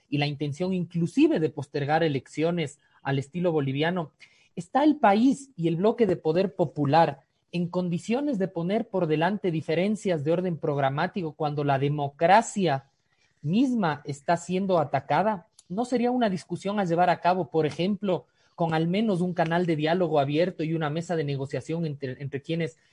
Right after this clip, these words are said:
se reconocen, eh, como fuerza, eh, del bloque, eh, popular, o, eh, tú ves más bien esto inviable en los términos en los que ha planteado, eh, Apauqui, eh,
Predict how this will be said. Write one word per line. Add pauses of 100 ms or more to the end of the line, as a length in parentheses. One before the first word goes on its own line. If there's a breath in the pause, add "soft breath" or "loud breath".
se
reconocen, (260 soft breath)
eh,
como
fuerza, (180)
eh,
del
bloque,
eh,
popular,
o, (280 soft breath)
eh,
tú
ves
más
bien
esto
inviable
en
los
términos
en
los
que
ha
planteado, (240 soft breath)
eh,
Apauqui, (260 soft breath)
eh,